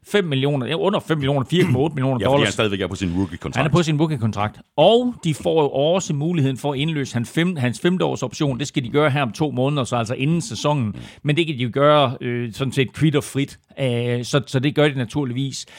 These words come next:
Speaker 1: Hvis han spiller godt, hvis han viser sig som, øh, en, en spiller, der passer ind i Joe Bradys system, ikke Tom Bradys
Speaker 2: Mm.
Speaker 1: system, men Joe Brady, den offensive koordinators system,
Speaker 2: Mm.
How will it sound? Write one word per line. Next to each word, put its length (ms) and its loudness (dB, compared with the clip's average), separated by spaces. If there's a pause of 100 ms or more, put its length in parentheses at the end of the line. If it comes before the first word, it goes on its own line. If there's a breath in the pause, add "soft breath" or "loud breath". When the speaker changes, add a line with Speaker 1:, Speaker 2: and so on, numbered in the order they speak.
(140 loud breath)
Speaker 1:
Hvis 240 0
han 300 2 (140)
spiller 300 4
godt, 360 0 (100)
hvis 180 -10
han 140 0
viser 240 -4
sig 220 -2
som, 420 0
øh, 240 -2
en, 280 -2
en 100 -4
spiller, 240 -4
der 80 -6
passer 360 -2
ind 240 -2
i 280 -2 (260 soft breath)
Joe 140 4
Bradys 340 2
system, 380 -4
ikke 140 -4
Tom 240 -2
Bradys 180 -2
Speaker 2:
Mm. 60 -4 (140)
Speaker 1:
system, 200 -4
men 120 -4
Joe 220 0
Brady, 240 2
den 160 -2
offensive 380 -4
koordinators 420 -4
system, 420 -2
Speaker 2:
Mm. 60 -14